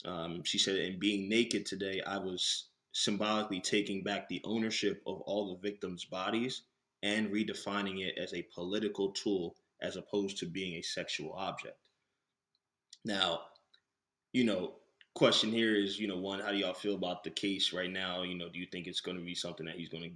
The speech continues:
really get some time for or get really punished for? And two,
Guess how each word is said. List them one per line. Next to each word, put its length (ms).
really 220
get 240
some 200
time 320
for 420
or 260
get 200
really 320
punished 300
for? 280
And 120
two, 460